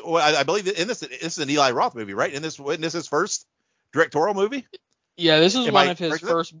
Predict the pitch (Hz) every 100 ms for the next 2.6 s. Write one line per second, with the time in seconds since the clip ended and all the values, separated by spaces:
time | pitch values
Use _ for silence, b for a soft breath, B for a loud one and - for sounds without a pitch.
0 | 165 160 147 151 190 156 143 143 147 147
1 | 151 156 170 - 165 139 143 - - 233
2 | 285 135 123 123 135